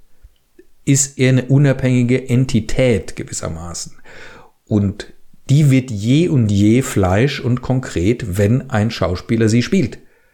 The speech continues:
Sonst nicht. Sonst existiert diese Figur im rein geistigen Bereich, ja. So wie ohne, ohne Körper gleichsam. Aber sie existiert trotzdem. Ihr fehlt nur jeweils, ja, die Verkörperung. Und das leistet der Schauspieler.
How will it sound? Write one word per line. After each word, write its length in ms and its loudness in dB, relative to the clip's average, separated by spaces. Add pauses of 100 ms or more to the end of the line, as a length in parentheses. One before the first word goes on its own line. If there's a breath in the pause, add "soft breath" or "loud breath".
(360 soft breath)
Sonst 220 -2
nicht. 280 0
Sonst 240 -4
existiert 600 -2 (580 loud breath)
diese 260 4
Figur 760 0
im 460 0 (560 soft breath)
rein 340 0
geistigen 460 0
Bereich, 520 -10
ja. 280 -8 (220)
So 220 2
wie 120 2
ohne, 380 4 (320)
ohne 260 2
Körper 540 -2 (680)
gleichsam. 380 -4
Aber 140 0
sie 80 4
existiert 400 0
trotzdem. 360 0
Ihr 120 -6
fehlt 220 0
nur 140 2
jeweils, 540 2
ja, 240 -2 (540 loud breath)
die 80 0
Verkörperung. 680 -6 (180)
Und 120 -10
das 160 -2
leistet 320 0
der 60 2
Schauspieler. 420 -2